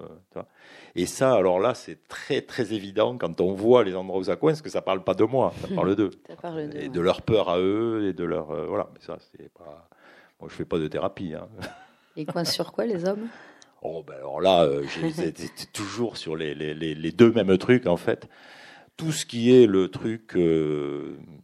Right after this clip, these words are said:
Speaker 1: très, euh, mainstream, on va dire, tu sais, la sexualité, donc t'es les, les premières découvertes, les trucs, t'es avec une fille, tout ça, ça c'est parfait.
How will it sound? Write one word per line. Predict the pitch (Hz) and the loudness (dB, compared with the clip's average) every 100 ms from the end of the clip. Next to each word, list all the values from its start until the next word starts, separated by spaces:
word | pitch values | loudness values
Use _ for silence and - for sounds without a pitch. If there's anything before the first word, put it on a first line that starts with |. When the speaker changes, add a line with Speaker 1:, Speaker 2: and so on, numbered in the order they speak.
| _ | _
Speaker 1:
très, | - - 90 87 | -8 -2 2 4
euh, | 76 | 4
mainstream, | 92 90 - 107 101 85 | 2 0 0 2 2 0
on | |
va | 80 80 | 2 2
dire, | 87 82 69 | 4 2 2
tu | |
sais, | 87 | 0
la | 85 | 0
sexualité, | - 76 - 76 76 71 80 80 | 0 -4 -6 -8 -8 -6 -4 -4
donc | 69 71 | -4 -10
t'es | 65 67 | -10 -8
les, | - 67 | -8 -12
les | 65 | -14
premières | - 71 71 | -16 -12 -8
découvertes, | 69 76 73 67 69 71 - | -8 -8 -6 0 2 0 -4
les | 71 | -8
trucs, | - - 71 78 | -8 -8 -8 -4
t'es | 71 | -4
avec | 71 73 | -4 -4
une | 71 | -6
fille, | 65 - 73 73 71 | -8 -10 -8 -6 -6
tout | - | -6
ça, | - | -4
ça | 71 - | -4 -6
c'est | - - | -14 -12
parfait. | - - - | -10 -10 -12